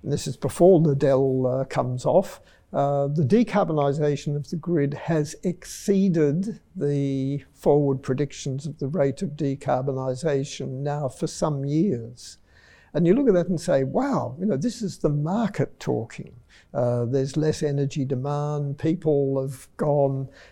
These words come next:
uh, and installed rooftop solar far faster than many other people thought they would,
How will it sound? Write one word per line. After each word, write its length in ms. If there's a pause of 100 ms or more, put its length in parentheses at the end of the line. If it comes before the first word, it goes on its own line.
(180)
uh, 680
and 160
installed 840
rooftop 480
solar 460
far 320
faster 640
than 360
many 240
other 160
people 340
thought 360
they 160
would, 360